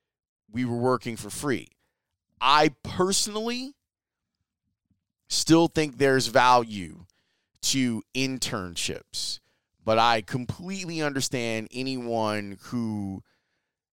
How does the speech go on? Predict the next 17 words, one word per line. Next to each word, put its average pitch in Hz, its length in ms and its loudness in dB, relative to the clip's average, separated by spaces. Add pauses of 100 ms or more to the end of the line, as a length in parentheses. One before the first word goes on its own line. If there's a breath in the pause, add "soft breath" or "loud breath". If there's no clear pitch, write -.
ha-, - 240 -6 (160)
can't 180 360 -2 (100)
take 175 440 -2
an 139 160 0
internship 120 880 -4
because 110 380 -2
you 131 100 -14 (100)
don't, 143 300 0 (480)
'cause 175 160 4
you 156 60 0
gotta 165 260 6
eat. 226 260 -6 (220)
<laughs> - 240 -14
Like, 202 240 4
you 214 80 4
gotta 185 340 4
eat, 190 340 -6